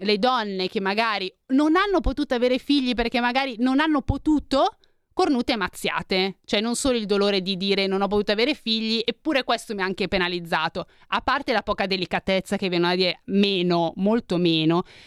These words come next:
ma soprattutto l'altra cosa, e lasciatemi fare questo piccolo sfogo,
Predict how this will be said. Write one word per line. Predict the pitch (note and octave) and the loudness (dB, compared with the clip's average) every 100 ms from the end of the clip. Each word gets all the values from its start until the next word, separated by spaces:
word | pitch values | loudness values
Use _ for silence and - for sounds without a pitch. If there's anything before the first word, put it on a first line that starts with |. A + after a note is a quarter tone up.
| - - | -14 -2
ma | F4+ A#4 | 0 0
soprattutto | D4 A#3+ C4+ A3+ F#3 G#3 | -2 -2 -4 -6 -6 -2
l'altra | D4+ G4+ A3+ G3+ | -2 -2 -4 -4
cosa, | F#3+ E3 F3 F3 | 0 0 0 0
e | G#3 | 0
lasciatemi | G3 G3 D#4+ A#3+ F#3+ | -4 -2 -4 -4 -4
fare | B3+ C4 | -2 -2
questo | G3 F3 F#3+ | -2 -8 -6
piccolo | - - E3+ | -6 -2 -2
sfogo, | E3+ - F#3 E3 E3 F#3 | -2 -4 0 0 2 -2